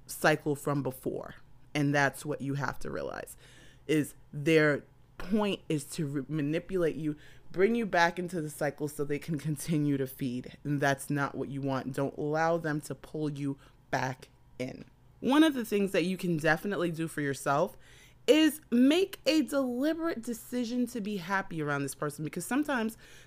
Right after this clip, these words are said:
this person may not be someone in your personal life. They may be someone in your professional life, meaning you have to work around this person. This person may be a coworker, a supervisor, someone in that capacity where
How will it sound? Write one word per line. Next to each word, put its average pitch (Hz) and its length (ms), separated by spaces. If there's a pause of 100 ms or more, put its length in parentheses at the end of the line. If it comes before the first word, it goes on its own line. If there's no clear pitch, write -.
this 196 260
person 185 600
may 214 240
not 190 400
be 175 100
someone 170 440
in 160 120
your 147 100
personal 180 440
life. 151 280 (320)
They 196 240
may 226 220
be 214 160
someone 190 400
in 175 140
your 170 80
professional 165 600
life, 143 280
meaning 180 240
you 214 120
have 190 280
to 185 100
work 151 340
around 139 240
this 135 120
person. 147 340
This 139 80
person 160 340
may 156 120
be 165 120
a 156 60
coworker, 143 720 (360)
a 165 180
supervisor, 151 1000 (320)
someone 208 680
in 170 240
that 170 180
capacity 170 600
where 156 400